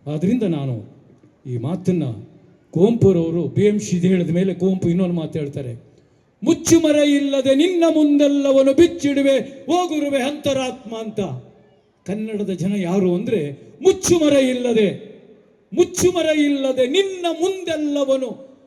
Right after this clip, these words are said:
ಮುಚ್ಚುಮರೆ ಇಲ್ಲದೆ ನಿನ್ನ ಮುಂದೆಲ್ಲವನು ಬಿಚ್ಚಿಡುವೆ ಓ ಗುರುವೆ ಅಂತರಾತ್ಮ. ಓ ಕನ್ನಡ ಆತ್ಮವೇ, ನಿನ್ನ ಮುಂದೆ ಬಿಚ್ಚಿಟ್ಟಿರ್ತಾ ಇದ್ದೀನಿ.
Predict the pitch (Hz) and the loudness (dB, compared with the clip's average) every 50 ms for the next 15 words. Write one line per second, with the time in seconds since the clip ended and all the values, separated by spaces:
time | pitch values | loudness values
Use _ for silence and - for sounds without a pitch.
0 | _ _ _ - 247 381 381 - - - - 330 294 285 339 381 392 392 359 330 | _ _ _ -4 -4 -4 -4 -4 -6 -2 -2 -2 -2 -2 -2 0 0 0 0 0
1 | 311 302 302 294 285 285 285 285 320 392 403 370 349 311 311 311 294 330 381 392 | -2 -2 -4 -4 -4 -4 -4 -2 0 0 0 0 -2 -4 -4 -2 -2 0 -2 -2
2 | 381 349 330 320 320 311 294 285 285 269 269 262 262 254 240 - - - - - | -4 -6 -6 -6 -4 -4 -4 -4 -2 -2 0 0 0 -2 -4 -6 -10 -18 -16 -2
3 | - 320 349 - - - - 277 240 233 233 220 208 202 202 240 247 214 202 208 | 2 2 2 2 0 -8 -8 -8 -6 -6 -6 -4 -4 -2 -2 0 0 0 2 0
4 | 190 190 185 185 170 151 - - - - - 170 202 208 - - 175 165 165 160 | 2 2 0 0 0 -2 -6 -8 -14 -10 -6 -6 -6 -4 -2 -2 -2 -2 -2 -6
5 | 151 143 - 156 151 143 139 127 131 135 - - - _ _ _ _ _ _ _ | -8 -10 -12 -10 -8 -8 -8 -8 -10 -12 -14 -18 -20 _ _ _ _ _ _ _
6 | _ - 190 180 175 175 175 180 180 175 170 165 165 160 139 180 185 175 - 175 | _ -2 0 2 2 0 0 -4 -6 -6 -8 -8 -8 -6 -6 -6 -8 -8 -10 -8
7 | 170 156 160 156 147 139 139 - - - _ _ 170 170 170 160 160 160 160 170 | -8 -6 -6 -6 -6 -8 -8 -12 -16 -20 _ _ -16 -16 -16 -16 -16 -16 -14 -10
8 | 170 165 - 165 175 175 - - - 185 165 160 - - - - 151 131 - 151 | -8 -4 -2 -2 -2 -2 -4 -8 -8 -8 -8 -10 -12 -12 -14 -16 -20 -20 -18 -16
9 | 139 131 127 131 135 127 127 123 120 _ | -16 -14 -14 -16 -18 -20 -20 -20 -20 _